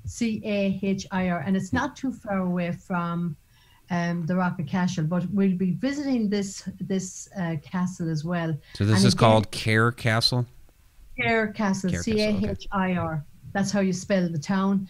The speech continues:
Speaker 1: It, the town is called after the castle. And it actually,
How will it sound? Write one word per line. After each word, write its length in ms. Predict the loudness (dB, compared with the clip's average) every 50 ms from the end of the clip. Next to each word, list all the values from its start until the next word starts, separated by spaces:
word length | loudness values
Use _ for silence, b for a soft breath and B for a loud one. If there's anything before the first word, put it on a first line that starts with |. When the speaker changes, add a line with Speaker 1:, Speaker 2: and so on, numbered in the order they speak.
| B B B -2
Speaker 1:
It, 240 | 0 0 0 0 -2
the 100 | -4 -2
town 280 | 0 0 0 2 0
is 120 | 0 -2 -2
called 300 | -2 -2 0 0 0 0
after 260 | -2 -2 -4 -6 -8
the 80 | -8 -4
castle. 580 | -2 0 0 0 0 -2 -4 -4 -4 -4 -6 -6 B B B B B B
And 140 | 0 2 2
it 100 | 2 0
actually, 760 | 0 -2 -2 -2 -2 -4 -4 -2 0 0 2 0 0 -2